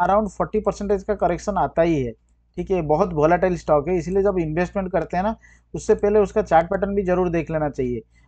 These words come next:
अभी भी same to same फ़ोर्टी वन परसेंटेज पे करेक्शन पे है, ठीक है। मेरे हिसाब से करेक्शन almost over हो चुका है ये स्टॉक में, आपको पैनिक करने की ज़रूरत नहीं है। Almost जो माल यहाँ पे सेलिंग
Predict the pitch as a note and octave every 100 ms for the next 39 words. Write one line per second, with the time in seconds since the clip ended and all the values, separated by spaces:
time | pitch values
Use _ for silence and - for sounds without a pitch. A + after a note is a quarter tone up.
0 | - D#3 D#3+ A3 G3+ - G#3 G#3+ G#3+ G3+
1 | G#3 F3+ F3 F#3 F3+ E3+ D3+ E3+ F3 D#3
2 | F3 D#3 C#3+ D#3+ C#3+ C#3 A#2 A2 _ _
3 | _ _ - F#3 F#3+ F3+ _ _ _ _
4 | D3+ F3 G3+ F#3 G3+ F3+ - E3+ D3+ F#3
5 | G#3 - _ D#3+ E3 E3 G3+ D#3+ F3 E3
6 | F3+ E3+ E3+ D#3 E3+ D3+ D3+ D3 D#3+ D3+
7 | D3 - C3+ - C#3+ F#3 _ _ _ -
8 | D#3+ - G3+ - F3+ F3 F3 E3+ F3+ F3
9 | D#3+ D3+ E3 D#3+ D#3+ D3+ D3+ G3 E3 E3
10 | F#3 F3+ F#3+ E3 F#3+ F#3 G3+ E3+ E3 F3
11 | E3+ E3+ D#3 D3+ D#3